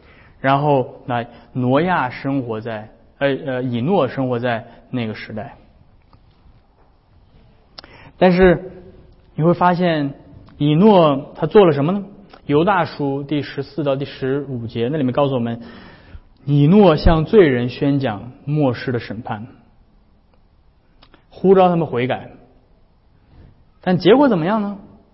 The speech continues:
结果有没有改变拉麦所统治的时代？没有。以诺的忠心并没有改变拉麦所统治的人类之城，甚至到了第六章，你会看到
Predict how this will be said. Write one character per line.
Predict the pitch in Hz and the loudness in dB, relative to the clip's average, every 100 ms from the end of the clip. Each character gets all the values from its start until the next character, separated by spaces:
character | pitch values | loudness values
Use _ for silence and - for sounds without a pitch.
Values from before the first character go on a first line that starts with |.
| _ _ | _ _
结 | - 214 | 0 4
果 | 208 185 170 147 - - - _ _ _ _ _ | 6 4 2 -2 -12 -20 -20 _ _ _ _ _
有 | 139 156 | 0 4
没 | |
有 | 226 | 4
改 | 233 147 120 | 4 0 -2
变 | 127 180 160 131 127 | 0 2 2 -2 -4
拉 | 160 156 156 | 0 2 2
麦 | 160 151 131 120 | 0 -2 -4 -6
所 | 139 | -8
统 | 127 135 107 | -6 -8 -8
治 | 123 | -8
的 | 113 | -8
时 | - | -8
代？ | 113 101 - _ _ _ _ | -12 -12 -20 _ _ _ _
没 | 120 131 | -12 -12
有。 | 104 - _ _ _ - _ _ _ _ _ _ - - - - _ _ - | -14 -18 _ _ _ -20 _ _ _ _ _ _ -20 -20 -20 -20 _ _ -2
以 | 156 156 | 2 4
诺 | 208 220 175 | 6 8 8
的 | 151 139 127 123 123 | 6 6 4 -2 -4
忠 | - 180 | 0 2
心 | 165 160 151 147 147 | 2 0 0 -2 -6
并 | - 190 | 0 2
没 | 147 135 | 2 2
有 | 139 | 0
改 | 139 113 | 0 -4
变 | 113 131 123 117 | -2 -2 -2 -4
拉 | 127 135 | 0 0
麦 | 139 131 117 | 0 -2 -4
所 | 131 | -6
统 | 123 120 110 | -8 -6 -6
治 | 123 120 | -4 -4
的 | |
人 | 113 113 | -4 -2
类 | 120 | -4
之 | 117 110 | -4 -8
城， | 113 117 - | -12 -18 -10
甚 | - 165 | -4 -2
至 | |
到 | 151 156 | 2 0
了 | |
第 | 147 | 0
六 | 190 247 | 2 2
章， | 135 123 | 2 0
你 | 120 | -2
会 | 123 120 | -4 -6
看 | 143 131 | -4 -2
到 | 117 | -2